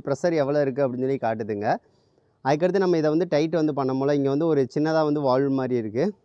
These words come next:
இதை நம்ம டைட் பண்ணும் போல இங்க வந்து கேஸ் வந்து ரிலீஸ் ஆகுது. நம்ம தேவைப்படுறப்ப பிடிச்சிட்டு டக்குன்னு க்ளோஸ் பண்ணிக்கணும்.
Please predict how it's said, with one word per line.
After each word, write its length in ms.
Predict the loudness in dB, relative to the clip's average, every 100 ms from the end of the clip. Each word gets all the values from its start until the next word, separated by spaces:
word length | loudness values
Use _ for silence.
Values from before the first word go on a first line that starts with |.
| _
இதை 160 | -8 -4
நம்ம 180 | -4 -4
டைட் 280 | -2 -2 -4
பண்ணும் 360 | -4 -2 -2
போல 300 | -2 0 0 -2 _ _ _
இங்க 160 | 0 2
வந்து 180 | 2
கேஸ் 260 | 2 2 2
வந்து 200 | 0 0
ரிலீஸ் 320 | 0 0 0
ஆகுது. 440 | -2 0 0 -2 -4 _ _ _ _ _ -6
நம்ம 200 | -2 -2
தேவைப்படுறப்ப 720 | 2 2 0 -2 -2 0 -2 -2
பிடிச்சிட்டு 420 | -4 -4 0 0 0 -4 -2
டக்குன்னு 300 | 0 0 0
க்ளோஸ் 220 | 0 -2
பண்ணிக்கணும். 400 | -4 -4 -2 -2